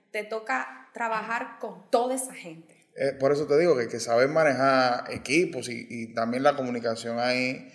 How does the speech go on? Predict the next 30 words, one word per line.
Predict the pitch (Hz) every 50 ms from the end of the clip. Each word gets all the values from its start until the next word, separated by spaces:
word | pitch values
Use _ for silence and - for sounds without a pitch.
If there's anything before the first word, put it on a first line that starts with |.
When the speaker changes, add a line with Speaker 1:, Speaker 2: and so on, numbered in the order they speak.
| - - _ _ _
Speaker 2:
tiene | - 117 117 113
que | 117 113
ser | 110 117 117
demasiado | 113 113 113 113 - 117 113 110 110 110 110 110 - - -
Speaker 1:
Exacto. | - - - - - - 151
Speaker 2:
Tú | 151 170
te | 160
tienes | 151 170 165 160
que | 156 156
volver | 151 147 156 156 156 160 - 143
el | 135 131 131
líder, | 127 123 113 110 110 107 - - - _ _ _ _ _
Speaker 1:
Exacto, | - - - - 208 185 - - -
Speaker 2:
realmente. | - 180 190 - - - _ _ _ _ _ _
Speaker 1:
exacto. | - - - 202 196 - 214 202 - - - - - - - _ _ _ _ _
Mi | - 247 277 285
forma | 269 - 285 285 311 349 370 359
de | 339 320
verla | 294 285 285 285 285 269
es | 277 277 -
la | - 247
siguiente. | - - 247 196 202 190 165 165 160 160 160 - 170 170 - 208 - _ _ _ _ _ _ _ _ _ _ _ _ _ _ _ _
Mi | - 233 254 247
equipo | 240 233 - 277 277 311 311
de | 311 285
producción | - - 269 254 254 247 - - - - 240 240 262 277 285 285 -
es | - 226 226
prioridad | 233 240 240 233 226 226 214 220 226 226 -
uno | - 202 202 196 190 175
A, | - - - - - _ _ _